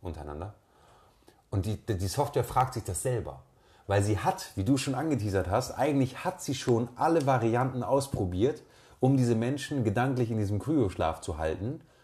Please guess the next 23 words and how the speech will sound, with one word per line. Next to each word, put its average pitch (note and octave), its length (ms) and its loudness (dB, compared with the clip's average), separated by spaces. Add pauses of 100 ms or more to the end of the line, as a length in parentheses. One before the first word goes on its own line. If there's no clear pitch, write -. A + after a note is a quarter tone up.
(260)
damit A2+ 240 4
sie A#2+ 100 0
nicht G#2+ 140 2
aufwachen. F2+ 520 -2
Denn G#2+ 160 2
bei A2 160 2
einigen D#3+ 300 0
Simulationen G2 880 0 (600)
ist G#2+ 140 0
es B2 100 0
den A#2 140 4
Menschen B2+ 280 0
nämlich G#2+ 220 0
besonders A2 440 2
merkwürdig E2 460 -2
vorgekommen, E2 640 0
dass G2 140 0
es F#2+ 160 -2
ja G2+ 100 2
so G2 160 0
nicht F2 140 0
sein G#2+ 280 0
kann, C2+ 300 -10